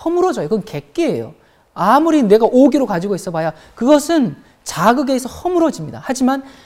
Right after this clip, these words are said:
하나님을 신뢰하는 데서 오는 이 용기는 넉넉히 익으고도 남음이 있습니다. 여러분, 이 두려움이 습관이 되지 않도록 하고 용기를 습관으로 익히시기 바랍니다.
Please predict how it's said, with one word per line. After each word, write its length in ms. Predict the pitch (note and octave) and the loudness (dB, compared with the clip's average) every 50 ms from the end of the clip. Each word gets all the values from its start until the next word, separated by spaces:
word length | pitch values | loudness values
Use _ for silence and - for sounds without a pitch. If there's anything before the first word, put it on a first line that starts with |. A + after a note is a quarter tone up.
| _ _ _ | _ _ _
하나님을 720 | - - - F#4 F#4 F4+ F4 E4+ E4 E4 D#4+ D#4+ E4 D#4+ | -14 -8 -4 -2 0 0 0 0 0 0 2 2 2 0
신뢰하는 760 | C#4+ - - - E4+ E4 E4 D#4+ D#4+ D#4+ E4 D#4 D4 C#4+ C#4+ C4 | 0 -2 -4 -2 0 2 4 4 4 6 6 6 4 4 0 -2
데서 200 | C#4+ C4+ - C4+ | -4 -4 -2 0
오는 180 | A#3+ C4 C4 | 0 2 4
이 200 | B3+ C4+ C4+ A3+ | 4 4 4 4
용기는 580 | G3 F#3+ A3 A#3+ B3 C#4 C#4+ D4+ D4 A3 D#3+ - - - - _ - | 4 2 2 2 2 2 0 0 0 -2 -4 -8 -14 -20 -20 _ -8
넉넉히 1000 | E3 D#3+ E3+ G3+ A#3+ C4 C4+ C4+ C#4+ D4+ C#4+ C4 - - - C#4+ C#4 C4+ C4 C4+ A#3+ | 0 2 4 4 6 4 4 4 4 2 2 0 -4 -4 -2 -2 0 -2 -2 -4 -4
익으고도 580 | G#3 G#3+ A3+ A3+ C4+ C4 B3+ C4+ A#3+ B3+ B3 | -4 -4 -4 -4 -6 -6 -6 -6 -6 -6 -6
남음이 540 | A3+ F#3 D#3+ D3 B2 C3+ F3+ A3+ C#4 D#4 D4 | -6 -6 -6 -6 -6 -2 0 0 2 2 0
있습니다. 400 | A3+ - - - C#3 - D3 - _ _ _ _ _ _ _ _ _ _ _ _ - | -2 -6 -10 -14 -20 -20 -20 -20 _ _ _ _ _ _ _ _ _ _ _ _ 4
여러분, 260 | G#3+ C4 D4+ F4+ D#4 | 4 4 4 2 2
이 280 | C#4+ C#4+ C4 - - | 2 0 0 -2 -4
두려움이 500 | - - F3+ A3 C#4 D#4 D#4+ D4 C#4+ B3 | -4 -2 2 2 4 4 4 2 2 0
습관이 560 | - - - - G#4 G#4 - A4 G4 F4+ F4+ E4 | -2 -2 -2 -2 -2 -2 -2 -2 0 0 0 0
되지 240 | - G3+ E3+ - | -2 -2 0 0
않도록 480 | - C3+ D#3+ F#3 G3+ E4 F4 E4+ - - | -2 0 -2 -2 0 0 0 -2 -2 -6
하고 240 | D3+ C3 - A#2 - _ - - _ _ _ E3+ | -8 -10 -10 -12 -14 _ -20 -20 _ _ _ 2
용기를 580 | D#3+ F3+ G3 A3 B3+ C4+ C4+ D#4+ E4 E4 D#4+ D#4 | 4 6 6 6 6 6 4 4 4 4 2 -2
습관으로 800 | - - - - - - - - E4 D4 C4+ C4 C4 B3+ A3+ - - _ - | -4 -6 -6 -6 -8 -8 -6 -4 -2 -2 -2 -2 -4 -4 -6 -8 -10 _ -12
익히시기 480 | D#3+ - - - F3 - - C#3+ C3 | -12 -10 -10 -10 -12 -12 -14 -16 -18
바랍니다. 320 | - - D3+ D#3 D#3+ D3 | -18 -20 -20 -20 -20 _